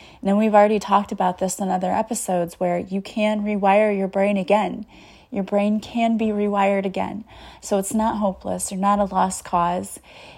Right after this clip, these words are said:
It's just going to take work, and it's a process. And within that process, too, you may relapse.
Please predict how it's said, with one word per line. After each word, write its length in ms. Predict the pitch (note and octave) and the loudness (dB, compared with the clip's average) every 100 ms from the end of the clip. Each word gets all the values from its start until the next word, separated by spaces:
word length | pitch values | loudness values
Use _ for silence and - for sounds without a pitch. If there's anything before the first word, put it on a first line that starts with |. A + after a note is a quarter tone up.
| - | -6
It's 220 | F#3+ - | -6 4
just 480 | G3 F#3 F#3+ - - | 6 6 4 -6 -2
going 400 | G3+ G3 G3 G#3 | 2 4 2 -2
to 160 | - | -6
take 340 | G#3 G3 F3 - | -4 -2 -2 2
work, 320 | G#3 F#3 F#3 - | 2 2 -2 0
and 140 | F#3+ | 0
it's 180 | G3 - | 0 -4
a 40 | |
process. 760 | - - A3 G#3+ F#3 F#3 F#3 - | -4 4 4 4 -2 -2 -4 -6
And 200 | G3 F#3+ | -4 -2
within 340 | G#3+ C4+ D4+ | 2 4 4
that 180 | D4+ - | 2 0
process, 680 | G#3 F#3 F#3 F#3+ F#3 - - | 2 2 2 2 2 0 -8
too, 420 | - E3 G3 B3+ - - - - - _ _ _ _ _ | -4 -2 -4 -6 -14 -20 -20 -20 -20 _ _ _ _ _
you 160 | G3 G3+ | 0 4
may 160 | G3+ | 4
relapse. 800 | G3+ A3+ C4+ - - - - - | 2 -2 0 -2 -4 -12 -10 -10